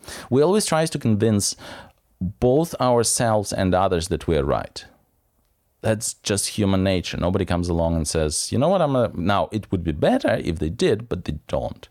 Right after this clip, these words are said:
And even then, we're trying to convince ourselves that we're right, even when we're saying, "I might be wrong." The emotionally charged language about right and wrong is designed exactly with this goal in mind:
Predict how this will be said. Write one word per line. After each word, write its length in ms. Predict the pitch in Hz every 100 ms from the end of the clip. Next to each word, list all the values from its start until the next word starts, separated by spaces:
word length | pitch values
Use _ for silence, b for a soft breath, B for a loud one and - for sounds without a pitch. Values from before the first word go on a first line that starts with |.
| -
And 140 | 110
even 300 | 113 104 98
then, 260 | 98 92 80
we're 80 | 80
trying 320 | - 87 80
to 100 | 82
convince 380 | 80 76 73 73
ourselves 380 | 71 - 69
that 200 | - -
we're 160 | - -
right, 380 | - - - - _ _
even 300 | - 82 76
when 160 | 78 78
we're 100 | 76
saying, 480 | - 73 71 71 76 B B B
"I 120 | -
might 240 | 85 78 71
be 80 |
wrong." 260 | 67 - 80 - _ _ _ _ _ _ _ B B
The 120 | 110
emotionally 520 | 123 170 220 240 180 156
charged 420 | - 139 127 127
language 480 | 117 117 113 98 107
about 320 | 92 85 -
right 360 | 98 101 107 87
and 180 | 80
wrong 340 | 90 90 73 73
is 340 | 104 90 90 -
designed 600 | - 95 92 98 98 95
exactly 480 | 98 104 113 123 104
with 180 | 92 90
this 180 | 90 85
goal 220 | 85 76
in 120 | 69
mind: 440 | 65 50 - -